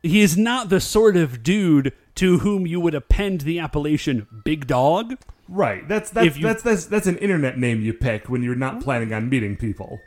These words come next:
Speaker 1: Right. No, no, no. So people show up and they're like, "Hey, how are you?" And he's like, "Hey, what's up? It's me, like, Big Dog." And they're like, "Y-, you, you're, your," his name isn't Steve. "Your name is, you're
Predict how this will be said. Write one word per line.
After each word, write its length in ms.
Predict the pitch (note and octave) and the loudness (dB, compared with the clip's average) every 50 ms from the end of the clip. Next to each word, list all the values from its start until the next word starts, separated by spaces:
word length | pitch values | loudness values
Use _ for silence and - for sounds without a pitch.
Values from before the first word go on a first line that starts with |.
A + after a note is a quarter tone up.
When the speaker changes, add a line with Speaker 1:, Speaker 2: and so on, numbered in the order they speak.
| _ _ _ _ - | _ _ _ _ -4
Speaker 1:
Right. 560 | G#3 A3 G#3+ D#4 G4 G#4 G#4 F#4+ D3 B2+ A#2+ | -4 -4 -2 0 2 2 2 2 2 2 4
No, 300 | E3 G#3 A#3+ C#4+ D4+ D#4 | 4 6 8 8 8 8
no, 140 | D4+ D4 C#4+ | 8 8 8
no. 260 | C#4+ E4+ F4+ B3 F#3+ | 6 6 6 6 4
So 180 | - - C#4 B3 | 4 4 2 0
people 320 | - D#4 E4+ - F#4+ G4+ | 2 2 2 2 0 -4
show 320 | - - - D4 E4 F#4 | -4 -4 -4 -4 -4 -4
up 120 | G4 - - | -4 -4 -4
and 100 | B3 B3+ | -2 -2
they're 100 | B3+ B3 | -2 -2
like, 320 | B3+ B3+ B3 A#3+ - - - _ _ _ _ | -2 0 0 0 -2 -4 -12 _ _ _ _
"Hey, 320 | - A#3+ D#4 F#4 G4 F#4 | -2 0 0 0 0 -2
how 220 | A3+ B3 C#4 C#4+ | -2 -2 -2 -2
are 80 | D4+ D#4 | 0 0
you?" 340 | D4+ D4+ E4+ F#4 F#4 D#4+ B3 | 0 0 0 -2 -2 -2 -2
And 80 | A3 | -2
he's 240 | G#3 G#3+ G#3+ - - | 0 -2 -2 -2 -2
like, 300 | A3 G#3+ G#3+ F#3+ D#3+ - _ _ _ | -2 -2 -2 -4 -4 -6 _ _ _
"Hey, 260 | _ - A#3 D4+ F4 E4+ | _ -2 -2 0 0 2
what's 240 | D4+ B3+ - - | 4 2 2 2
up? 240 | D#4 F#4 G4+ - - | 0 -4 -4 -2 0
It's 260 | G3+ G#3 G3+ - - | 0 0 0 0 0
me, 360 | G3 A3+ E4 G#4 A4 F#4 A3+ F3+ | -2 -2 -2 -2 -2 -2 0 0
like, 300 | F3 F3 F3+ F3 D#3+ - _ - D#3 D3 | 2 2 2 2 0 -2 _ -14 -8 -4
Big 240 | G#3 D#4 F4 F4+ | -4 -4 -4 -2
Dog." 420 | - F3 D3 C3 A#2+ A#2 A#2 A2+ A#2+ | -2 0 0 2 2 0 0 -2 -2
And 80 | C3+ | 0
they're 140 | D#3 F3 F3+ | 2 4 4
like, 300 | F#3 F#3 G3+ F#3 D3+ - - _ _ _ _ _ _ _ _ - | 6 4 4 2 0 -4 -10 _ _ _ _ _ _ _ _ -6
"Y-, 220 | D3 C#3 E3+ F#3 - - _ _ _ _ _ _ _ _ _ _ _ _ _ _ _ _ | 2 4 4 4 4 2 _ _ _ _ _ _ _ _ _ _ _ _ _ _ _ _
you, 640 | - D3+ A3+ F#4+ A#4 G4+ G3+ C#3+ A#2 A2 A2 - - _ _ - | -4 2 4 6 6 6 6 2 0 -2 -6 -12 -18 _ _ -12
you're, 500 | C3+ C#3+ G#3+ C#4 E4 F4 F4 F4 E4+ E4 - _ _ _ _ _ _ _ _ _ _ _ _ _ _ _ | -6 -4 -4 -4 -2 -4 -4 -4 -4 -6 -8 _ _ _ _ _ _ _ _ _ _ _ _ _ _ _
your," 220 | G#3+ C#4 E4 D4 G#3+ | -6 -4 -2 -2 -2
his 180 | F3+ D#3+ D3 | -2 -2 -2
name 160 | D#3 D3+ C#3 | -4 -6 -6
isn't 200 | B2+ A2+ B2+ A#2+ | -8 -8 -10 -10
Steve. 340 | - - - C3 A#2 G#2+ - - _ _ _ _ | -10 -8 -8 -8 -8 -10 -12 -18 _ _ _ _
"Your 300 | - G#3 D#4 F#4 F#4+ F#4 | -8 -6 -6 -4 -6 -6
name 240 | E4+ C4+ B3+ B3 A3+ | -6 -6 -6 -4 -4
is, 140 | G3+ E3 C#3 A#2+ | -6 -6 -8 -10
you're 340 | G#2+ A2 C#3+ G3+ B3 C#4 C4+ | -8 -4 0 0 0 0 -2